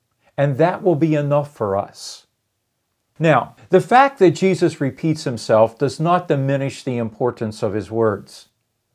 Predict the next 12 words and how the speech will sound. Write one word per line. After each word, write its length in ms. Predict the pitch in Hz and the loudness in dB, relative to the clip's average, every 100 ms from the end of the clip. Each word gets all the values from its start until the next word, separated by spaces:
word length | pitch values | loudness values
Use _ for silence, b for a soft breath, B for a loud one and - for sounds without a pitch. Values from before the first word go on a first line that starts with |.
| _ _ _ _ _ _ _ _ _ _ B B B B | _ _ _ _ _ _ _ _ _ _ B B B B
When 200 | 196 214 | 6 6
you 180 | 269 294 | 6 4
and 80 | |
I 160 | 247 185 | 4 4
look 300 | 175 220 226 | 6 6 6
at 100 | 180 | 4
what 240 | 165 165 | 4 4
Jesus 800 | 156 202 190 - 180 160 - - _ | 2 -2 -2 2 0 0 -8 -20 _
is 220 | - 143 - | -2 -2 -4
saying 580 | - 226 214 143 143 | -2 0 2 2 0
in 240 | 156 165 151 | -2 -4 -2
response 1160 | 143 139 - - 226 226 127 107 - - - | 0 -2 -6 -10 -4 -2 -2 -4 -10 -20 -20